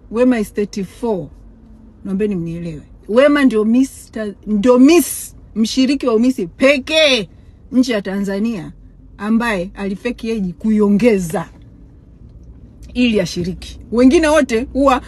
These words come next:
wana fake age kuipunguza ili washiriki. Huyu alifake. Na baada ya pale, alihangaika. Baada ya pale, baada ya Miss Tanzania,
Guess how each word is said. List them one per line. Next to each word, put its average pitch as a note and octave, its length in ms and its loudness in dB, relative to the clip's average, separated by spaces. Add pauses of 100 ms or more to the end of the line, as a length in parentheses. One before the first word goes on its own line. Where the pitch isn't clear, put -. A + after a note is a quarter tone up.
(140)
wana A#3+ 260 2
fake C#4+ 320 -2
age C4 160 4
kuipunguza A#3+ 960 2 (400)
ili B3+ 140 4
washiriki. F#3+ 540 -6 (380)
Huyu C4+ 400 0
alifake. - 840 -6 (680)
Na B3 220 2
baada D#4+ 340 2
ya D4+ 120 0
pale, C4+ 440 0 (400)
alihangaika. D5 720 -2 (140)
Baada D#4 240 -2
ya F#4+ 100 0
pale, C#4 420 -2 (100)
baada D4+ 240 -2
ya D#4+ 60 2
Miss G4+ 120 -4
Tanzania, C#4+ 560 -2